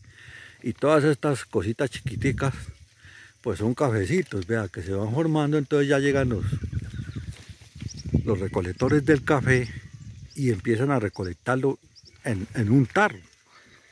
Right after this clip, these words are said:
Y eso se mete uno por allá al centro de la cafetera y, y empieza uno a, a coger el grano. Entonces eso es lo que les cuento aquí del municipio de Líbano, Tolima.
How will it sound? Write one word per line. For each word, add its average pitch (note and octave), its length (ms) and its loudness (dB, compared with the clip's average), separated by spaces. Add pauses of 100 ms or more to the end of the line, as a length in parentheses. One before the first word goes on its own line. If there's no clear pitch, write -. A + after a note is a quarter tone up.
(760)
Y A2+ 200 2
eso A2+ 200 2
se A#2+ 140 6
mete A2+ 240 2
uno C3+ 160 4
por G#2 240 -2
allá G2 160 -2
al G2+ 80 -2
centro B2+ 360 2
de A2+ 100 4
la F2+ 100 -2
cafetera A#2+ 640 -4
y, G#2 100 -4 (640)
y A2+ 140 0
empieza A2 400 2
uno B2 320 2
a, - 40 -6 (1700)
a G#2+ 100 -4
coger G2+ 360 2
el A2 120 4
grano. A#2 420 4 (1600)
Entonces G#2 480 -2
eso G#2+ 160 0
es A2 60 2
lo A2 100 2
que - 160 -6
les E2 160 -6
cuento G2+ 240 -4
aquí A2 220 -6
del G#2 160 0
municipio G2 680 0
de F2+ 120 -2
Líbano, C3+ 400 4
Tolima. A#2 440 -2